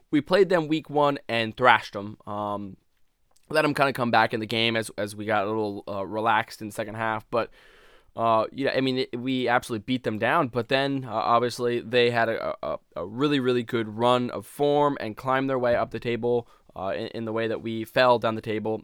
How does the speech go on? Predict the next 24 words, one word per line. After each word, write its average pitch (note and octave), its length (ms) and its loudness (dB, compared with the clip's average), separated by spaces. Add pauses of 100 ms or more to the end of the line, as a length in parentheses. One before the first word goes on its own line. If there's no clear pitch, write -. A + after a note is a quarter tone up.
(120)
i-, - 20 -10
in G#2+ 220 -8
the A2 60 -8
midseason, A2 640 -8 (340)
uh, - 160 -12
chunk B2+ 380 -4
of, G2+ 180 -6 (140)
right, G#2 220 -6
re-, D#2 300 -14
recency. C3 640 -2
And, B2+ 140 0 (280)
and D3+ 140 4
then D#3+ 120 8
they D3+ 100 6
had C#3+ 140 4
a C3 40 2
couple C3 220 0
of A2+ 80 -4
bad G#2+ 280 4
games, A2 480 -8
uh, G2+ 380 -6
in, G#2 60 -10
in G#2 260 -10 (240)
a - 40 -18